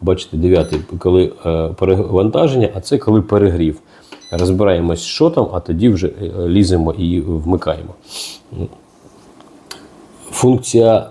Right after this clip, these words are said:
е, біп, е, коротше кажучи, в інверторі є піщалка, блейзер вона називається, маленька п'єзопіщалка.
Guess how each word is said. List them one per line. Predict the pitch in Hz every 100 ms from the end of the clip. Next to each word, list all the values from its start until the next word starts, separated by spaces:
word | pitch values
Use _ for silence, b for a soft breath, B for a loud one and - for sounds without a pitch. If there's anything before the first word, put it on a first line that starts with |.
| 104
е, | 90
біп, | 101 123 - - - 110
е, | 87 87 85 82 b b b b _ 120 101
коротше | 104 107 107
кажучи, | 117 113 -
в | 90
інверторі | 101 107 - 95
є | 101
піщалка, | 98 101 - 196 180 -
блейзер | 82 101 85 82 82
вона | 82 82
називається, | 82 87 82 80 -
маленька | 87 87 82 85
п'єзопіщалка. | 80 92 85 85 85 - 87 80 -